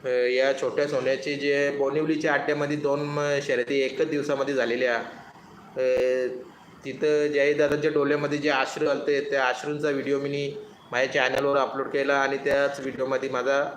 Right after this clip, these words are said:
चॅनल मॉनिटाईज झाला. मुंबईला शर्यती कधी चालू होतील? तर मुंबईला शर्यती आता पण चालू आहे, पण पाऊस पडतोय, त्याच्यामुळे भरपूर सारे गाडा मालक, अ, मुंबईचे जे मैदान आहेत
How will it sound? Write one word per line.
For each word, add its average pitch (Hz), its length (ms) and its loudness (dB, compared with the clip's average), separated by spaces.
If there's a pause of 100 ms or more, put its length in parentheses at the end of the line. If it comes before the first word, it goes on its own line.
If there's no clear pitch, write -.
(320)
चॅनल 135 500 0
मॉनिटाईज 127 460 0
झाला. 98 200 -2 (1800)
मुंबईला 156 500 2
शर्यती 160 300 2
कधी 160 240 2
चालू 147 320 2
होतील? 135 240 -2
तर 147 40 0
मुंबईला 147 440 2
शर्यती 139 300 2
आता 143 260 2
पण 160 140 -6
चालू 151 300 0
आहे, 143 260 2
पण 151 580 -4
पाऊस 156 300 2
पडतोय, 170 340 2
त्याच्यामुळे 165 420 2
भरपूर 147 300 0
सारे 143 200 0
गाडा 139 240 2
मालक, 139 300 2 (760)
अ, 131 200 4
मुंबईचे 147 540 0
जे 143 80 0
मैदान 139 340 2
आहेत 135 180 2